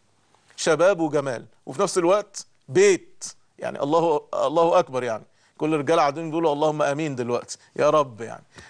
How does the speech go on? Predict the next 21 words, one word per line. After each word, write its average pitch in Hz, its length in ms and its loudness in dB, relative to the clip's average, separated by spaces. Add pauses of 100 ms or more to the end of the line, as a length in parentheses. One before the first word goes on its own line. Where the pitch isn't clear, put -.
(120)
تمام 185 300 2
كده؟ 220 320 2 (180)
عايزين 147 300 -4
حاجه 160 260 0
من 147 140 -6
كده؟ 147 280 2
ما 135 120 -4
فيش 151 200 -4
بقى، 156 260 2
خلاص 233 340 2
خليك 208 300 -2
تقي 277 320 2
عشان 208 360 0
ربنا 202 380 0
يبعت 147 440 0
يعني، 120 240 -10 (360)
الله 175 260 4
المستعان. 139 640 0 (560)
فايه 185 280 2
اللي 220 160 2
حصل؟ 233 380 2